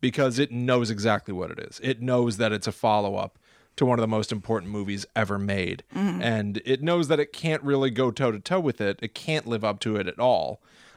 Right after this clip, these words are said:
Speaker 1: Um, so it just kinda does something different. And I actually kind of respect Psycho two.
Speaker 2: Yeah.
Speaker 1: Um, so the movies are sort of still loved, at least in cult circles. But the books, that's one of the reasons that I was fascinated to talk about it on this show, is the books
Speaker 2: <laughs>
Speaker 1: are,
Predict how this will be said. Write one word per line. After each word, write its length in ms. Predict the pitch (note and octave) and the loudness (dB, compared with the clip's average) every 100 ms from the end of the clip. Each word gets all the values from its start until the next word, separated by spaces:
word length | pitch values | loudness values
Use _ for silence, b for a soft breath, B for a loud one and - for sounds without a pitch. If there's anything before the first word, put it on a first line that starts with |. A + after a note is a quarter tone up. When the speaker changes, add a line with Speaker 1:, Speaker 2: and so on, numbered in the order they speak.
| b | b
Speaker 1:
Um, 320 | G#2 G2+ G2 | 0 0 0
so 160 | - E3+ | 2 2
it 40 | |
just 160 | G3+ - | 0 -2
kinda 160 | A3 | 0
does 200 | G3+ G3+ | 2 2
something 260 | G#3 G3 F3+ | 2 0 2
different. 420 | F3 - D#3 - - | 0 0 -8 -10 -6
And 100 | B2+ | 0
I 100 | C3 | 2
actually 200 | D3+ D#3+ | 2 2
kind 180 | D#3+ D#3 | 2 2
of 80 | A#2+ | 2
respect 460 | B2 - A#2+ - | -2 0 -2 -2
Psycho 380 | - G#2+ F#2+ F#2 | -4 -4 -2 -6
two. 300 | - - - _ - | -6 -12 -14 _ -12
Speaker 2:
Yeah. 340 | F3+ F3+ F3 - - | -4 -4 -4 -8 0
Speaker 1:
Um, 300 | A2+ A2 - - | 2 2 0 -6
so 120 | D#3+ | -2
the 80 | E3+ | 2
movies 360 | A3 D4 A3 | 2 2 2
are 80 | F3 | 2
sort 260 | - G3+ C4 | 4 2 2
of 120 | F3 C3 - _ _ _ | -4 -10 -18 _ _ _
still 340 | - - G3+ G3 | -6 0 2 2
loved, 760 | C#3 C#3 D3 G#2 F#2 D#2 - B2 | 4 4 6 2 0 -12 -14 -6
at 120 | A#2+ | 0
least 260 | D3+ D3+ B2+ | 2 2 -2
in 120 | A2+ | -4
cult 280 | - B2+ - | 0 -2 0
circles. 400 | G2+ F#2 E2+ F#2 | -6 -4 -6 -4
But 200 | B2 - | -4 -4
the 80 | G2 | -8
books, 640 | - A3 A3+ - - - B B B B | 0 2 2 0 -2 -2 B B B B
that's 140 | A3 A#3 | 0 2
one 120 | C#4 | 2
of 40 | |
the 80 | F3+ | 4
reasons 260 | D#3 C3+ B2 | 4 2 2
that 120 | B2 | 2
I 60 | A#2 | 2
was 240 | A2+ - | 0 -4
fascinated 520 | - B2+ A#2+ C3 A2 A2 | 0 2 2 2 -2 -2
to 60 | |
talk 240 | A2 A2 G#2+ | 0 -2 0
about 200 | G#2+ G#2 | -2 -2
it 80 | |
on 300 | G2 G#2 G#2+ - | -2 -6 -10 -10
this 240 | A2 G#2+ | -2 0
show, 280 | - A#3 G3+ | 4 4 2
is 160 | A2 - | 0 -8
the 220 | G#2+ B2 | -2 -2
books 500 | G2+ C3 G3+ - - | 0 2 2 0 -4
Speaker 2:
<laughs> 40 | - | 2
Speaker 1:
are, 400 | A2+ G#2+ G#2 | 2 4 0